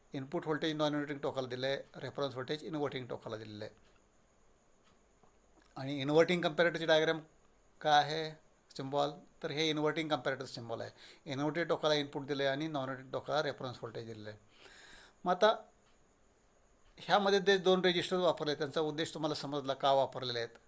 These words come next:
म्हणजे यामध्ये आपण काय केलं आहे, एक रेफरन्स व्होल्टेज आहे, म्हणजे इन्व्हर्टिंग टोकाला काय दिलं आहे, रेफरन्स व्होल्टेज दिलं आहे आणि नॉन इन्व्हर्टिंग टोकाला इनपुट दिलं आहे. म्हणजे नॉन इन्व्हर्टिंग टोकाचं व्होल्टेज आपण, व्होल्टेजची आपण तुलना रेफरन्स व्होल्टेजशी करणार आहोत. मग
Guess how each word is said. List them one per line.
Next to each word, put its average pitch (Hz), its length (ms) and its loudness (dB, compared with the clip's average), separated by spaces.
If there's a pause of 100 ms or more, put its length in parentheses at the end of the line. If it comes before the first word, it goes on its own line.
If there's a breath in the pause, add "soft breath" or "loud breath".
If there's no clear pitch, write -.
(140)
म्हणजे 131 200 -4
यामध्ये 151 340 4
आपण 156 200 0
काय 151 180 2
केलं 147 240 -4
आहे, 151 200 0 (480)
एक 147 320 -4
रेफरन्स 156 420 0
व्होल्टेज 131 280 -4
आहे, 131 100 -6
म्हणजे 123 220 -4
इन्व्हर्टिंग 135 460 -4
टोकाला 131 280 -4
काय 127 180 -4
दिलं 131 160 -6
आहे, 139 80 0
रेफरन्स 139 360 -6
व्होल्टेज 123 300 -10
दिलं 117 140 -8
आहे 117 80 -4
आणि 135 180 -8
नॉन 127 160 -10
इन्व्हर्टिंग 131 360 -12
टोकाला 131 280 -6
इनपुट 127 380 -8
दिलं 110 140 -10
आहे. 110 120 -8 (500 loud breath)
म्हणजे 127 180 -10
नॉन 147 200 0
इन्व्हर्टिंग 165 340 -4
टोकाचं 156 360 -4
व्होल्टेज 123 340 -6
आपण, 143 300 -6 (300)
व्होल्टेजची 135 420 -6
आपण 143 260 -6
तुलना 135 460 -4
रेफरन्स 151 380 -2
व्होल्टेजशी 147 420 -4
करणार 120 300 -4
आहोत. 110 200 -6 (1600 loud breath)
मग 160 220 -4